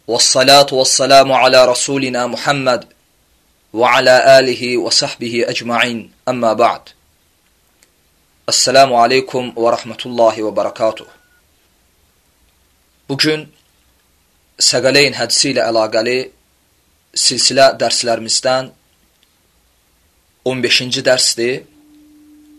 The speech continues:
və bu silsilə dərslərimizin inşallah sonuncu dərsimizdir. Və keçən dərsdə dediyim kimi, bugünkü mövzumuz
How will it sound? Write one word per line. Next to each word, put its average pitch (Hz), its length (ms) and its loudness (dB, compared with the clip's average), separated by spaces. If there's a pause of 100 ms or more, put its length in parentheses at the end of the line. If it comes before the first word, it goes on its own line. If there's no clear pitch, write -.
(920)
və 117 100 -4
bu 143 160 -2 (640)
silsilə 135 680 0
dərslərimizin 120 880 -4 (600)
inşallah 120 720 0 (1040)
sonuncu 123 400 -4
dərsimizdir. 104 640 -4 (3000)
Və 110 100 -8
keçən 180 320 0
dərsdə 156 380 2
dediyim 147 360 0
kimi, 123 300 -4 (2750)
bugünkü 143 380 -4
mövzumuz 143 720 -2